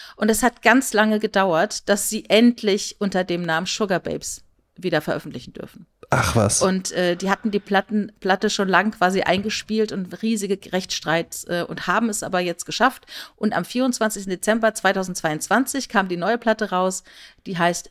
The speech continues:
Speaker 1: The Lost Tapes.
Speaker 2: Ja, cool.
Speaker 1: Und, ähm, er sagte, er für ihn die Platte des Jahrzehnts.
Speaker 2: Oh.
Speaker 1: Ja.
Speaker 2: Dann darf er nächste Woche, äh, Yoga Markus, wenn du das hier hörst, dann darfst du, äh, deinen Lieblingssong für unsere Playlist,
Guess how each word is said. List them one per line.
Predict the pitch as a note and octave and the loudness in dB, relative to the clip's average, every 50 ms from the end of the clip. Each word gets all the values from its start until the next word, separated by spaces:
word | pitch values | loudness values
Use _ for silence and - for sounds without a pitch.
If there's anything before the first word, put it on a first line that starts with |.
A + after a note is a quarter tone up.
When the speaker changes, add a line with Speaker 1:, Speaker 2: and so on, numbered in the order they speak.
| - - | -10 -4
Speaker 1:
The | E3 E3+ | 0 2
Lost | D#3+ D#3 D#3+ D#3+ E3 - - - - - | 2 4 4 2 2 0 -4 -8 -10 -12
Tapes. | - - E3+ C#3 - - - - - - - _ _ _ _ _ _ _ _ _ _ - | -8 -6 -4 -4 -4 -6 -8 -10 -10 -12 -12 _ _ _ _ _ _ _ _ _ _ 2
Speaker 2:
Ja, | A2+ G#2 - - - - | 2 2 2 0 0 2
cool. | A2 A2+ A#2+ A#2 | 4 6 6 6
Speaker 1:
Und, | G2 E2+ | 4 2
ähm, | D#3 D#3 D3 D#3 - - - | 0 -4 -6 -8 -4 2 4
er | A#3 B3+ A#3 | 6 6 6
sagte, | B3 A3+ - A#3+ | 4 4 4 4
er | F#3+ F#3+ | 4 4
für | - G#3 | 4 2
ihn | - G#3+ G#3+ G#3 | 2 2 2 0
die | G3+ F#3 | -2 -2
Platte | - F#3 F3 E3+ E3+ E3 | 0 2 2 2 0 -2
des | E3 - | -4 -2
Jahrzehnts. | - B2 - - C#3 - - - - - - - - _ _ _ _ _ _ _ _ _ _ _ _ _ _ - - - | -4 -4 -4 -4 -6 -8 -8 -8 -12 -16 -18 -20 -20 _ _ _ _ _ _ _ _ _ _ _ _ _ _ -4 2 4
Speaker 2:
Oh. | B2+ A#2 C3+ F#3+ B3+ C#4 F3+ A#2 - G#2+ - - - - - - | 6 6 6 8 8 8 6 6 6 4 0 -4 -10 -14 -10 -8
Speaker 1:
Ja. | E3+ D#3+ - - - - - - - | -6 -6 -6 -8 -14 -20 -18 -4 2
Speaker 2:
Dann | - C3 B2+ | 2 4 4
darf | D3 D3+ E3+ F3 - | 4 4 4 4 6
er | G#3 F3 | 4 6
nächste | E3 F3 F3 - - - F3+ D3+ | 6 4 4 2 2 2 4 4
Woche, | F3 E3+ - D#3+ C#3 B2 G2 F2+ A#2 B2+ B2 B2 B2 - | 4 4 4 4 4 4 4 4 4 6 6 6 4 4
äh, | - | 4
Yoga | B2 C3 D3+ D3+ C#3 B2 | 6 6 6 6 6 6
Markus, | A#2 A#2 A2 - A#2 A2 - - | 6 6 6 6 4 4 4 4
wenn | A#2+ | 4
du | A#2+ A#2 | 4 6
das | B2 A#2+ - | 4 4 4
hier | - B2 A2+ | 4 6 6
hörst, | A2+ C3+ C#3 A#2+ A2 - - - - - - - - - - - | 6 6 6 6 6 6 4 2 -2 -4 -8 -12 -12 -12 -4 0
dann | - B2 A2 | 2 4 4
darfst | A2 B2 C3+ - - | 6 4 4 4 4
du, | D3 | 6
äh, | C3 B2+ C3 - - A#2+ B2 B2 A#2 - | 6 6 6 6 6 6 6 6 4 4
deinen | B2 B2+ C#3 D3+ D3 | 4 4 6 6 6
Lieblingssong | B2+ C3 B2+ - C3 A2+ G#2 - - - A#2 G2 F#2+ F#2+ F#2+ - | 6 4 4 4 4 4 4 4 2 2 4 2 2 2 -2 -6
für | - - B2 A2+ A2+ A#2 A2+ | -2 2 4 6 6 6 6
unsere | A#2 A2+ A#2 - - G#2 | 4 4 4 4 2 2
Playlist, | - - A#2 G#2+ G#2 G2 G2 G2 - - - - | 2 4 4 4 4 4 4 2 2 0 -2 -4